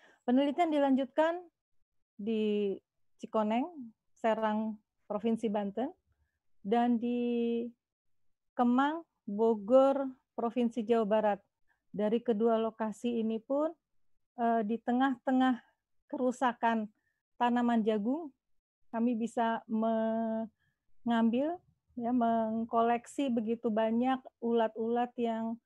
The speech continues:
em, kita sebut dengan atau kita identifikasi sebagai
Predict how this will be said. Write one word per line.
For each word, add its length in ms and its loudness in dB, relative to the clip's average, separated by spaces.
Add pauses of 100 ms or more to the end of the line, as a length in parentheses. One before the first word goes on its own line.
(600)
em, 1040 -6 (320)
kita 240 -4
sebut 400 -4
dengan 480 -2
atau 240 -8
kita 240 -6
identifikasi 720 -4
sebagai 640 -6